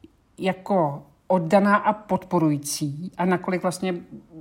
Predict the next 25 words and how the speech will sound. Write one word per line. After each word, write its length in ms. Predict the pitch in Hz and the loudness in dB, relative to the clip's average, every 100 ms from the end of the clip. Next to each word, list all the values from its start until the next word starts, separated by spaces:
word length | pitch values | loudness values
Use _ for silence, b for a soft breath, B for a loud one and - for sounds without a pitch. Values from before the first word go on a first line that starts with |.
| - | -14
bude 360 | 175 180 185 180 | -8 -4 0 -2
svébytná 1300 | 175 - - - - - 160 160 180 175 190 180 180 180 | -2 -8 -8 -10 -12 -2 0 2 2 0 2 2 4 2
a 140 | 185 | 2
nezávislá, 800 | 175 160 160 156 143 - 143 143 | 4 6 6 6 2 -4 -6 -4
jo? 160 | 147 170 | -2 -2
Protože 480 | - 185 165 175 | -2 -2 0 2
zvlášť 340 | 156 185 185 - | 2 0 0 0
pro 160 | 170 | 0
ženu 460 | 160 175 180 175 180 B B B B | 2 2 4 4 2 B B B B
vůči 360 | 151 165 - 202 | -4 -2 0 2
muži 680 | 175 175 160 180 180 185 - | 4 4 2 0 0 -2 -4
je 180 | 180 170 | -2 -2
to 260 | - 180 170 | 0 -4 -2
strašně 480 | - 170 - 185 | -4 -6 -4 -6
tenká 360 | 170 165 170 170 | -2 -2 0 0
linie, 600 | 170 165 170 170 170 170 | 2 2 4 4 4 2
kdy, 480 | 170 151 170 170 165 B B B B | 0 2 4 4 2 B B B B
eh, 440 | 170 165 160 165 160 - 113 143 165 202 | -2 2 4 2 0 -8 -16 -18 -8 2
nemůžeš 380 | 202 202 196 | 4 4 0
být 200 | 175 180 | 0 0
moc, 320 | 170 175 180 - | 6 6 6 0
ale 340 | 175 175 170 | 2 2 2
nemůžeš 340 | 165 165 165 165 | 4 2 2 -2
být 200 | 165 160 | -6 -4
ani, 540 | 160 165 160 156 160 | 0 2 4 2 -2